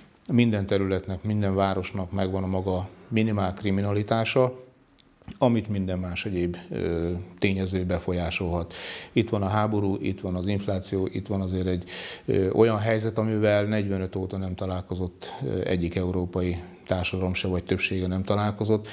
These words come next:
Tehát ezek mind kihatással lehetnek arra, hogy, hogy a bűnözés hogyan fog alakulni.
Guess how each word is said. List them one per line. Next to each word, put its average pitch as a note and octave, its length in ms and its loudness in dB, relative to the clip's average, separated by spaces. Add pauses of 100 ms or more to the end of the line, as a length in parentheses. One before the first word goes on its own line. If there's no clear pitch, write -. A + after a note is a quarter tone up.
(260)
Tehát F#2+ 260 0
ezek A2 220 -2
mind A#2 200 2
kihatással G2 640 -2
lehetnek F#2 420 -4
arra, F2+ 240 0
hogy, F2+ 420 0 (120)
hogy F#2+ 200 -2
a F2+ 80 0
bűnözés F2 440 0
hogyan F2+ 280 0
fog F2+ 200 -2
alakulni. A2 580 2